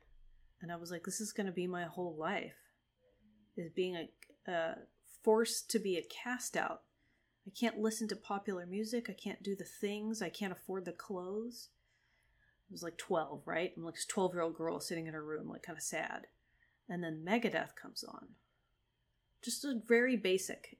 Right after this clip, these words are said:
um, Sweating Bullets. Was it? No, it was Symphony of Destruction. And I was like, "Wait a minute. I don't even like what they like. I don't even h-, wanna be like that. I can be my own person.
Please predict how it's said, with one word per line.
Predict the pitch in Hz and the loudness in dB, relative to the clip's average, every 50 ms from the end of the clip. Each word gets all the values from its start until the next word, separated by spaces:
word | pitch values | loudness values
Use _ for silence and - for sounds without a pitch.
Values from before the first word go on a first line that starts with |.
| - 175 175 | -12 -10 -8
um, | 170 160 165 160 160 160 156 156 160 _ _ _ _ _ _ - - - - _ _ _ _ _ _ _ _ _ _ _ _ _ _ _ - | -8 -6 -8 -8 -8 -10 -12 -14 -16 _ _ _ _ _ _ -10 -10 -10 -12 _ _ _ _ _ _ _ _ _ _ _ _ _ _ _ -14
Sweating | - - - - 220 202 190 180 165 | -10 -6 0 2 4 4 4 2 -2
Bullets. | 160 170 165 - - - - - - - - - - | -2 -4 -4 -4 -4 -8 -10 -8 -8 -8 -8 -2 0
Was | 214 220 220 | 0 2 2
it? | - | 4
No, | 269 262 254 240 240 - - | 4 4 2 2 2 6 8
it | 226 | 8
was | 220 220 | 8 8
Symphony | - 220 214 - 202 180 | 6 2 0 0 -2 -4
of | 165 | -4
Destruction. | - 165 - - - - - - - 233 - _ _ _ _ _ _ _ _ _ _ _ _ _ _ _ _ _ _ _ _ _ _ - - _ _ | -4 -6 -6 -6 -8 -8 -10 -12 -14 -16 -16 _ _ _ _ _ _ _ _ _ _ _ _ _ _ _ _ _ _ _ _ _ _ -20 -20 _ _
And | - 180 170 170 165 160 | -2 -2 0 0 -2 -2
I | - 180 175 | -4 -6 -6
was | 165 170 - | -6 -8 -12
like, | 170 - - - - | -12 -14 -16 -16 -10
"Wait | 202 220 214 | -6 -6 -6
a | 175 | -6
minute. | 165 165 - - - - _ _ _ _ _ _ _ _ - - _ _ _ _ _ _ _ _ _ - | -6 -10 -12 -12 -14 -16 _ _ _ _ _ _ _ _ -20 -20 _ _ _ _ _ _ _ _ _ 0
I | 208 226 | 4 4
don't | 262 285 320 | 6 6 6
even | 311 277 247 - - - | 6 4 2 0 0 0
like | 247 294 - - | 2 2 2 0
what | - 170 - - | -2 -4 -2 -2
they | 160 - - | -4 -4 -4
like. | - - - - - - - - _ _ _ _ _ _ _ _ _ _ _ _ _ _ - | -6 -6 -8 -8 -10 -12 -20 -20 _ _ _ _ _ _ _ _ _ _ _ _ _ _ 4
I | 226 277 | 6 6
don't | 302 | 8
even | 330 311 294 233 208 | 8 6 6 6 4
h-, | 220 - - - - - - - - | 2 -4 -10 -10 -12 -16 -20 -8 0
wanna | 208 240 262 285 277 262 | 4 6 8 8 8 8
be | - - 277 302 320 | 8 8 8 8 8
like | 262 196 151 147 - - - | 8 6 4 2 0 -8 -8
that. | - - - - - - _ _ _ _ _ _ _ _ _ _ _ - - | -8 -8 -8 -10 -16 -20 _ _ _ _ _ _ _ _ _ _ _ 2 4
I | 254 285 | 4 6
can | 277 247 202 | 6 6 6
be | - 202 202 | 6 6 4
my | 190 180 175 180 | 4 2 2 2
own | 185 180 175 | 0 -2 -2
person. | - - 226 233 - - 151 - - | 0 0 0 0 0 -2 -4 -6 -8